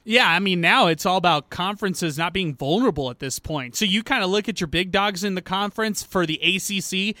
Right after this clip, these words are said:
it's Florida State, it's Clemson, it's, uh, North Carolina, those three schools right there. If you're the A C C, you don't wanna lose those schools right there. And then everybody else, well, uh, just, just keep going and, you know, stay in the A C C as a Power Five affiliate.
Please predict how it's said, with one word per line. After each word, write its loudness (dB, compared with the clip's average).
it's -2
Florida 0
State, 2
it's -6
Clemson, -2
it's, -8
uh, 0
North -2
Carolina, -4
those -4
three -2
schools -2
right 0
there. -2
If 0
you're 0
the 2
A 2
C -4
C, -6
you 0
don't -2
wanna -4
lose 0
those 0
schools -4
right -4
there. -2
And -2
then -2
everybody -2
else, -2
well, 0
uh, 0
just, -8
just -4
keep -4
going -2
and, 0
you 2
know, 0
stay 0
in 2
the 2
A 0
C -8
C -4
as -4
a -6
Power -4
Five -4
affiliate. -10